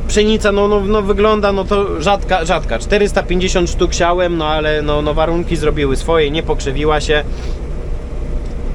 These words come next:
I tyle. I co, co tu więcej, co tu więcej mówić? Nie pokrzywiła się, więc i plonu tutaj nie ma co się spodziewać. Myślę, że cztery i pół tony to jest taki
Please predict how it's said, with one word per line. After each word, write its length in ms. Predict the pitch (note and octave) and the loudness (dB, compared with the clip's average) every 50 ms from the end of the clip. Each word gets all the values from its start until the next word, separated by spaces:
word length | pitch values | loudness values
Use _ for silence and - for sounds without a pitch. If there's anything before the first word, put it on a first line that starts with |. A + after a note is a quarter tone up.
| - - - - - - - - | -4 -4 -4 -4 -4 -4 -2 -2
I 80 | D3+ C#3+ | -2 0
tyle. 300 | - F3 D#3+ B2+ G2 - - - - - | 2 2 2 2 0 -2 -4 -4 -4 -4
I 80 | B2 | -4
co, 300 | - - C#3+ C#3 C#3 C#3+ C#3+ - | -2 -2 -2 -2 -2 -2 -4 -4
co 160 | - C#3+ C#3 | -2 -2 -2
tu 120 | B2+ C3+ C3 | -2 -2 -2
więcej, 460 | C3 C3+ C#3 C#3 - C#3 C3+ C3+ C3 - - - - - - | -2 0 -2 -2 -2 -2 -2 -2 -2 -4 -6 -6 -6 -6 -4
co 120 | - - C#3 | -4 -4 -2
tu 120 | - - | 0 0
więcej 440 | A#2 C3 C#3 C3+ - C#3 C#3 C#3 C3+ - - C3+ | 0 0 0 0 0 0 0 0 0 -2 -2 -2
mówić? 540 | C3+ D#3+ F3 E3+ D3 A#2+ G#2 - - - - - - - - | 0 2 2 2 2 0 -2 -4 -6 -4 -4 -6 -4 -4 -2
Nie 160 | D3 F3 F3+ | -2 -2 0
pokrzywiła 640 | F3 F3+ E3+ - - F3 D#3 D#3 E3+ E3 D#3+ D#3 D#3 | 0 0 -2 0 0 -2 -2 0 0 0 2 0 0
się, 300 | D3+ - D#3+ D3+ D3 C#3 - - - - - - - - - - - - - - - - - - - - - - - - - - - | 0 0 0 0 0 0 -2 -4 -4 -4 -4 -4 -4 -4 -4 -4 -6 -6 -6 -4 -4 -4 -4 -2 -4 -4 -4 -4 -4 -4 -4 -4 -2
więc 360 | C3+ D3 D#3 D3 C#3+ - - | 0 0 2 0 0 -2 -2
i 220 | C3+ B2+ B2+ B2+ A#2+ - - - - - - - | 0 0 0 0 0 -2 -2 -2 -2 0 0 2
plonu 360 | E3+ F3+ F3+ F3+ F3 E3+ D#3 | 2 2 2 2 2 0 0
tutaj 420 | C#3+ D3 C#3+ C#3 D3+ C#3+ C#3 C3+ - C#3 | 0 -2 -2 0 0 0 0 0 0 0
nie 180 | D3 F3 F3 | 0 0 0
ma 140 | E3+ E3 D#3 | 0 0 -2
co 140 | - D3 C#3 | -2 -2 -2
się 140 | - C3 A#2+ | -2 -2 -4
spodziewać. 600 | - - B2 C#3 D3+ D#3+ D#3 D3+ C#3+ C3+ - - - - - - | -4 -4 -2 0 0 0 0 0 0 -2 -2 -6 -6 -8 -6 -4
Myślę, 300 | D#3+ E3 - D#3+ E3 E3 | -4 -2 0 0 0 2
że 120 | D3 D3+ C3 | 2 0 -2
cztery 340 | - - F3 E3+ D#3+ D3+ | -2 0 0 0 0 0
i 60 | D3+ C#3+ | -2 -2
pół 180 | - C#3 C#3 | -2 -2 -2
tony 340 | - E3 D#3+ D#3+ D#3 D3+ C#3 | 0 0 2 2 2 0 0
to 120 | - D3 | 0 0
jest 200 | C#3 C#3 C3 - | 2 2 0 0
taki 300 | D3 C#3+ - - C#3+ C3+ | -2 -2 -2 -2 -2 -2